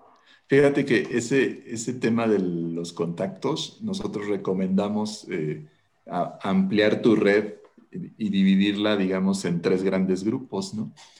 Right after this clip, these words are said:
Un primer grupo en el que agregues, eh, personas de recursos humanos de las empresas en las donde te gustaría trabajar,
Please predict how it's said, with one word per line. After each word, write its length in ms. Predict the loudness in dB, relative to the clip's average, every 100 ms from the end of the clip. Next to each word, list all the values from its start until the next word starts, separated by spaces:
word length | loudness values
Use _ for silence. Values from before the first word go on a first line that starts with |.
| _
Un 180 | -2 0
primer 420 | 2 2 0 0
grupo 600 | 2 0 0 -2 0 -2
en 160 | -4 -4
el 200 | -6 -8
que 340 | -8 -6 -8 -12 -10
agregues, 800 | -6 -2 0 2 0 -2 -10 _ _ -8
eh, 280 | -2 -2 -2
personas 760 | -2 -2 -2 0 2 2 0
de 300 | 0 0 0
recursos 580 | -4 -6 -8 -8 -8 -6
humanos 460 | -2 0 2 0 -2
de 80 | -6
las 240 | -6 -8
empresas 560 | -8 -6 -6 -6 -10 -10
en 100 | -12
las 120 | -12
donde 260 | -10 -8 -8
te 180 | -12 -16
gustaría 440 | -14 -8 -6 -6
trabajar, 680 | -4 -2 -4 -6 -8 -8